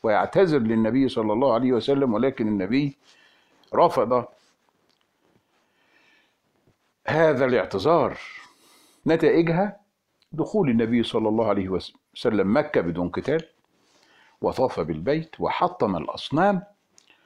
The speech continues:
وعفى عن أهل مكة، قال لهم: "اذهبوا فأنتم الطلقاء، ومن هنا نأخذ العفو عند المقدرة".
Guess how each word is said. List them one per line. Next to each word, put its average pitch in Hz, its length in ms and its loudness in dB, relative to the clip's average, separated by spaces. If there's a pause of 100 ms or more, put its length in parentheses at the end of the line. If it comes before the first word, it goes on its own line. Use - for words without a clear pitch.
(580)
وعفى 185 420 2
عن 135 240 2
أهل 127 280 0
مكة، 139 720 -2 (1600)
قال 180 300 6
لهم: 147 260 4
"اذهبوا 120 420 0
فأنتم 107 840 0 (360)
الطلقاء، 180 1000 0 (440)
ومن 139 360 4
هنا 127 500 0 (360)
نأخذ 135 800 0 (720)
العفو 101 640 -2
عند 92 240 -6
المقدرة". 71 520 -14